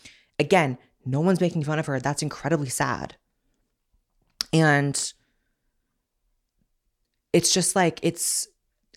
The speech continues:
here's where I think the family is in some way a victim as well.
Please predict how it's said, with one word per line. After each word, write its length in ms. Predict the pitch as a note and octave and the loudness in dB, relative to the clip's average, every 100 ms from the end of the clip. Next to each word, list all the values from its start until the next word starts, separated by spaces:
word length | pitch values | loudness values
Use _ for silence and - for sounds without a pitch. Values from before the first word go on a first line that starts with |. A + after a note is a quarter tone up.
| _ - - - - _ _ _ | _ -20 -20 -20 -20 _ _ _
here's 320 | - C#4 C#4 | -2 4 4
where 100 | A#3+ | 6
I 40 | G#3+ | 4
think 180 | A3+ G#3 | 2 0
the 80 | |
family 340 | F#3 F#3 F3 F3+ | -2 0 0 2
is 140 | D#3+ | 0
in 80 | F3 | 0
some 180 | E3+ E3 | 0 0
way 160 | E3+ | 0
a 40 | D#3+ | 2
victim 280 | D3+ - D3 | 0 -2 -4
as 140 | C3+ | -2
well. 240 | A#2+ - | -4 -4